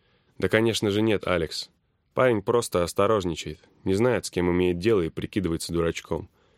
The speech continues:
И разве можно его винить? Представь, сколько издевательств ему пришлось вытерпеть, когда он назвал свое имя». Я кивнул, не зная, с чем соглашаюсь.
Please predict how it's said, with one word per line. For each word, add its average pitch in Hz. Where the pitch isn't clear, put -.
И -
разве 110
можно 127
его 87
винить? 87
Представь, 87
сколько 87
издевательств 85
ему 80
пришлось 85
вытерпеть, 87
когда 82
он 80
назвал 80
свое 82
имя». 73
Я 117
кивнул, 107
не 90
зная, 87
с -
чем 80
соглашаюсь. 82